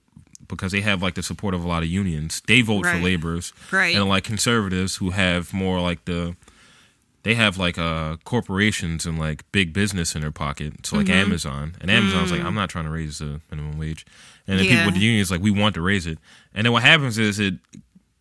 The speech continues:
Speaker 1: when they do raise it, it usually takes too long, and it does create a, a large spike of, like, jobs get cut. People lose their place in the workforce.
Speaker 2: Wow.
Speaker 1: Because it happened, instead of it being, like, a gradual, like,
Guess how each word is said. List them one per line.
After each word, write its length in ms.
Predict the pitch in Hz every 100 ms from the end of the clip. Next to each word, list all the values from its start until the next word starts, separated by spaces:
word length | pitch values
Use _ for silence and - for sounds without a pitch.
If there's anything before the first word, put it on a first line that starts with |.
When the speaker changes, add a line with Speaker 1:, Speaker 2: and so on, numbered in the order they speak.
| _ -
Speaker 1:
when 160 | 113
they 100 | 110
do 200 | 107 170
raise 300 | 165 110 98
it, 160 | 104 - _ _
it 200 | 110 104 87 - _
usually 380 | 107 156 123 113
takes 320 | - 131 -
too 120 | 101
long, 300 | 90 87 90 98
and 80 | 107
it 120 | 101
does 260 | 110 123 120
create 220 | - 98
a, 220 | 87 85 -
a 80 | 87
large 340 | 90 92 90
spike 360 | - 101 104 92
of, 160 | 80
like, 280 | 85 82 80 _ _ - _ _ _ -
jobs 300 | 113 117 -
get 180 | 82 -
cut. 240 | 71 60 - _ _ _ -
People 300 | 107 98 95
lose 360 | 92 98 90
their 160 | - 87
place 600 | - 95 85 76 - - -
in 80 | 82
the 60 |
workforce. 640 | 80 98 - 76 73 - - _ -
Speaker 2:
Wow. 500 | 160 151 147 160 147
Speaker 1:
Because 280 | 143 151 143
it 80 | 127
happened, 520 | 135 135 123 113 107 117
instead 300 | 117 147 135
of 100 | 123
it 100 | 110
being, 180 | 123 110
like, 140 | 104
a 60 | 101
gradual, 560 | 107 113 107 110 101
like, 260 | 92 92